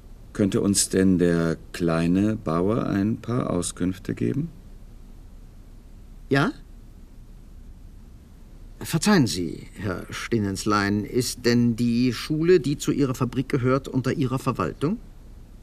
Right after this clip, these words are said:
Speaker 1: Ich habe angewiesen, dass die Schule bis zum Ende des Streiks geschlossen bleibt. Aber es bedarf nur eines Wortes von mir. Und alle Kinder werden sich in der Schule versammeln.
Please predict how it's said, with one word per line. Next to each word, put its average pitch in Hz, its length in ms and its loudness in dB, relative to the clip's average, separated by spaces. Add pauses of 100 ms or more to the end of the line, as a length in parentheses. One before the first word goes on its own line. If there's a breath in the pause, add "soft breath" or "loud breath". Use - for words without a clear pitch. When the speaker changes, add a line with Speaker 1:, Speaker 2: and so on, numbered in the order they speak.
(1120)
Speaker 1:
Ich 147 180 6
habe 139 180 10
angewiesen, 123 480 6
dass 117 140 4
die 117 140 0
Schule 131 400 6
bis 113 240 0
zum 113 160 2
Ende 113 260 4
des 101 140 2
Streiks - 420 -2
geschlossen 78 460 -6
bleibt. 73 340 -10 (120)
Aber 80 680 0 (400)
es - 120 -10
bedarf 80 400 -6
nur 82 200 0 (120)
eines 107 380 0
Wortes 76 320 -4
von 71 220 -6
mir. 71 280 -4 (1160)
Und - 200 -4
alle 110 160 2
Kinder 90 340 0
werden 78 240 -2
sich 82 200 -8
in 92 80 -4
der 98 80 -4
Schule 71 300 -6
versammeln. 80 520 -4